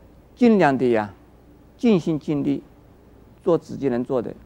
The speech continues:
学自己应该学的，做自己应该做的，尽量的付出，而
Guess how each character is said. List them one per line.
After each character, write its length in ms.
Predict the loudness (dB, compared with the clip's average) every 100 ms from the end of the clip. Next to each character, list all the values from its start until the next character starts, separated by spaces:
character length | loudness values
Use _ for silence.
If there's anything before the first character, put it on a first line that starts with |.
| -20 -20 -20
学 300 | -14 -4 -4
自 180 | -4
己 120 | -6 -6
应 160 | -4
该 80 | -6
学 180 | -6 -8
的， 140 | -10 -14 -20 -20 -20 -20 _ -20 -20 -20 -20 -20 -20 0
做 180 | 2 2
自 180 | 0 -6
己 260 | -4 -4 -2
应 160 | 2
该 100 | 2
做 220 | 0 -2
的， 100 | -4 -10 -20 _ _ _ _ _ -20 -12
尽 180 | -4 -4
量 120 | -4
的 80 | -6
付 180 | -10 -14
出， 220 | -12 -18 _ _ _ _ _ _ _ _ _
而 220 | 2 2